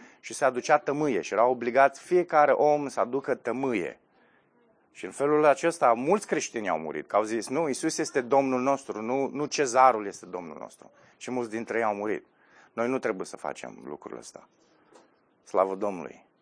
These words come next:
că ar rămâne bisericile mai goale, probabil, decât sunt azi. <laughs> Despre biserica din, uh, din, uh, Pergam, asemenea celei din Smirna, nu avem foarte multe detalii, nu știm care e fondatorul ei, bănuim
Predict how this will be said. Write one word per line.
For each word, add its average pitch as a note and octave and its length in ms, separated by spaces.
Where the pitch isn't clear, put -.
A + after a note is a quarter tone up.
că - 100
ar F#2+ 80
rămâne G2+ 280
bisericile F#2 540
mai F2+ 180
goale, F2 280
probabil, B1 540
decât D#2 260
sunt D2+ 240
azi. D2 300
<laughs> - 1200
Despre F3 300
biserica D#3+ 880
din, B2+ 360
uh, G2 400
din, G2+ 280
uh, F2+ 280
Pergam, A2+ 580
asemenea E3 440
celei C#3 240
din B2+ 160
Smirna, D#3 380
nu C3 100
avem A2+ 260
foarte G2 320
multe F#2+ 260
detalii, A2 440
nu A#2+ 120
știm G2+ 240
care G2 240
e F2+ 40
fondatorul G2 640
ei, F#2+ 220
bănuim A#2 540